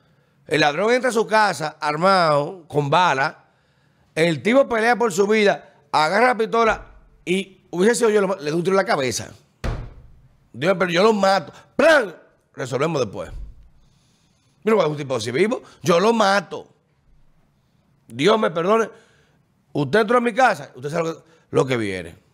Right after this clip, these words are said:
Usted entró aquí, usted sabe lo que viene. Usted, ¿tú estás dispuesto a matarme a mí o yo matarte a ti? El, el que se la juega así sabe lo que viene. Y el señor de setenta y cuatro años, o sea que yo no sé cómo ese señor peleó con ese muchacho que era más joven que él,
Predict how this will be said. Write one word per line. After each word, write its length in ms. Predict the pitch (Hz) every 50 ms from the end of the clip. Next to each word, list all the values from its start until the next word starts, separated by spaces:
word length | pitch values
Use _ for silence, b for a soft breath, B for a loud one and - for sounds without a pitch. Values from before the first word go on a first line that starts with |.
| _ _ _ _ - - - - - - - _ _ _ _ _ _ _ _ _ _ _ _ _ _ _ _ _ _ _ _ _ _ _ _ _ _ - - _ -
Usted 180 | - 185 180 202
entró 120 | 202 247
aquí, 300 | 254 226 269 247 185 -
usted 180 | - 143 143 151
sabe 160 | 135 160 156
lo 120 | 160 170 165
que 80 | 190
viene. 340 | 202 240 320 392 370 302 - _ _ _ _ _ _
Usted, 220 | - 196 175 196 123 B B B B B B B
¿tú 100 | B 190
estás 120 | 180 226
dispuesto 280 | 202 190 170 202 196 190
a 20 |
matarme 300 | 185 175 165 180 214 220
a 40 | 220
mí 220 | 226 277 330 339 440
o 100 | 294 208
yo 120 | 175 170 180
matarte 220 | 185 180 165 151
a 40 | 151
ti? 120 | 151 139 - _ _ _ _ -
El, 200 | 160 170 165 _ -
el 100 | - 160
que 120 | 165 180 160
se 100 | 180 190
la 100 | 190 170
juega 240 | 170 254 277 277
así 200 | 262 226 247 247
sabe 160 | 190 185 185 190
lo 80 | 180
que 60 | 156
viene. 360 | 143 131 120 110 95 85 - b b b b b b b b b b b b b _ _
Y 140 | - 143 160
el 100 | 190 196
señor 840 | 196 208 214 190 185 190 196 196 190 180 175 170 - - - _ _ _ _ -
de 160 | - 135 147
setenta 300 | 135 151 131 143 143 135
y 80 | 143 117
cuatro 500 | 107 143 160 190 226 247 233 240 208 196
años, 340 | 208 226 226 220 196 175 156
o 20 |
sea 100 | 127 151
que 80 | 139 139
yo 80 | 139
no 80 | 165 190
sé 100 | 175 190
cómo 140 | 180 185 185
ese 80 | 170
señor 180 | 185 185 190 165
peleó 280 | 143 165 147 156 175 170
con 100 | 175 175
ese 140 | 151 170
muchacho 440 | 160 151 147 131 156 135 131 113 131
que 60 | 127
era 80 | 127 131
más 140 | 139 143 135
joven 260 | 143 143 147 147 139
que 140 | 131 127 107
él, 180 | 92 - -